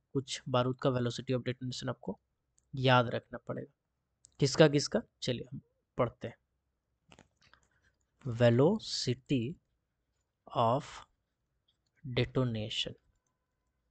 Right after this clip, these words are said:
किसका, किसका याद रखना है? तो याद रखिएगा, हाई एक्सप्लोसिव, लो एक्सप्लोसिव का कैटेगरी में हम लोग रखते हैं। तो generally एक बारूद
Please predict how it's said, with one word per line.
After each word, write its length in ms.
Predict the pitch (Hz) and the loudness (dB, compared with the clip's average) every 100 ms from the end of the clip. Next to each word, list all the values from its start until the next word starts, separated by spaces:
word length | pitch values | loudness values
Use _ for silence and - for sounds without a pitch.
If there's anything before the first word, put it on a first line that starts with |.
| _ _ _ _ _ _ _ - - - | _ _ _ _ _ _ _ -16 -16 -6
किसका, 280 | 139 131 139 | -4 2 4
किसका 280 | 131 127 131 | 4 4 6
याद 220 | 123 123 | 6 6
रखना 280 | 123 - 127 | 2 0 -4
है? 160 | 127 190 _ _ _ _ _ - | -4 -6 _ _ _ _ _ 4
तो 60 | 165 | 12
याद 260 | 180 185 | 12 12
रखिएगा, 360 | 180 175 180 180 | 12 12 10 12
हाई 260 | 151 151 | 12 12
एक्सप्लोसिव, 520 | 160 - 160 160 175 143 | 12 10 8 8 8 8
लो 160 | 143 | 10
एक्सप्लोसिव 460 | 143 - 143 135 143 | 10 6 2 2 2
का 100 | 143 | 2
कैटेगरी 400 | 135 120 123 127 | 4 4 6 6
में 100 | 131 | 4
हम 120 | 135 | 2
लोग 140 | 127 123 | 2 4
रखते 260 | 113 - 127 | 2 0 -2
हैं। 160 | 135 - - - - _ | -2 -10 -20 -20 -20 _
तो 80 | 165 | 8
generally 500 | 143 160 160 180 208 | 12 12 12 12 12
एक 120 | 196 165 | 12 12
बारूद 460 | 135 135 147 180 | 12 12 12 10